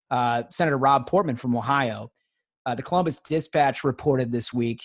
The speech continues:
that he considers Tanden to be, quote, "problematic" as a nominee.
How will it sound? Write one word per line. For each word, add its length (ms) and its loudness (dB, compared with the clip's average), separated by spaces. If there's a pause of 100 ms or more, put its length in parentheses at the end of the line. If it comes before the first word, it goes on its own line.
(140)
that 200 -2
he 180 -4
considers 640 0
Tanden 460 2
to 100 -4
be, 240 0
quote, 480 0
"problematic" 960 0 (320)
as 140 -8
a 40 -2
nominee. 640 -8